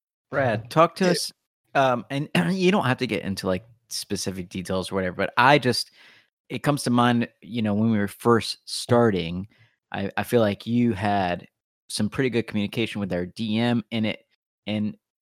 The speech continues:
Speaker 1: we moved on without your character because you had other, like, life issues and, you know, things were, you know, o-,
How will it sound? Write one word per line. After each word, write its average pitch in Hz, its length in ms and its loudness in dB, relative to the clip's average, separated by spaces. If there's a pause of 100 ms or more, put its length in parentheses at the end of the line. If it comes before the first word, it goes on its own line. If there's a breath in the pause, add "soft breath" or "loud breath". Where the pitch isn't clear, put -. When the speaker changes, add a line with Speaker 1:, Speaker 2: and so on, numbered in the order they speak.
(140)
Speaker 1:
we 127 140 0
moved 131 440 4
on 127 380 4
without 120 280 2
your 110 120 -2
character 123 460 0
because 107 320 -6
you 113 60 -2
had 110 120 -4
other, 107 260 -2
like, 101 300 -2
life - 560 -6 (120)
issues 110 640 -2
and, 98 280 -6
you 104 160 -6
know, 92 260 -6 (220)
things 117 240 0
were, 104 200 -2 (920)
you 104 100 -4
know, 92 160 -4 (120)
o-, 120 100 -2